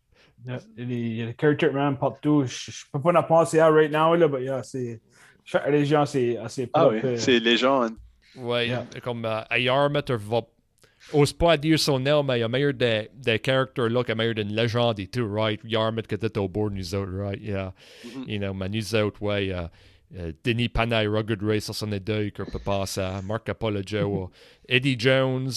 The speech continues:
Speaker 3: le train de d'éléphant, comme la chanson de Ray sur Ray. You know. Mais ouais, ça, c'est, ça, c'est l'une des affaires small town.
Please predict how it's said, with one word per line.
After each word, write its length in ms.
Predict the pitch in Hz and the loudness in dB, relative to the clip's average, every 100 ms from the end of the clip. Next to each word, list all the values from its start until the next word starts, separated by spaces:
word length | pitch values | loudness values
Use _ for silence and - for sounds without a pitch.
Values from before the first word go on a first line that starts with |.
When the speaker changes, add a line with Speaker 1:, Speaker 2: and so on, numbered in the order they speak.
| - - | -6 -6
Speaker 3:
le 80 | 113 | -6
train 220 | 120 127 | -2 -2
de 80 | 123 | 0
d'éléphant, 960 | 117 120 117 117 117 117 113 117 117 113 113 110 - _ | 0 2 0 0 -2 0 -2 -2 -4 -8 -12 -14 -20 _
comme 120 | 113 | -6
la 80 | 107 | -2
chanson 440 | - 120 143 127 113 | 0 0 0 0 0
de 100 | 101 | 0
Ray 360 | 107 113 113 | 0 0 0
sur 280 | - 117 101 | -4 -4 -2
Ray. 300 | 113 104 107 _ _ - - _ - | -2 -2 -8 _ _ -20 -20 _ -8
You 140 | 117 | -6
know. 140 | 107 98 _ - - | -6 -8 _ -20 -2
Mais 140 | 120 | 2
ouais, 240 | 117 120 120 | 2 2 0
ça, 120 | 139 | -2
c'est, 440 | 139 143 127 117 | 2 4 4 0
ça, 160 | - 180 | -4 0
c'est 120 | 202 | 2
l'une 180 | 165 165 | 2 0
des 200 | 151 117 | 0 2
affaires 540 | 127 139 135 131 117 | 0 2 4 4 2
small 360 | - 131 131 123 | 0 2 2 4
town. 520 | 113 117 120 120 | 2 2 0 -2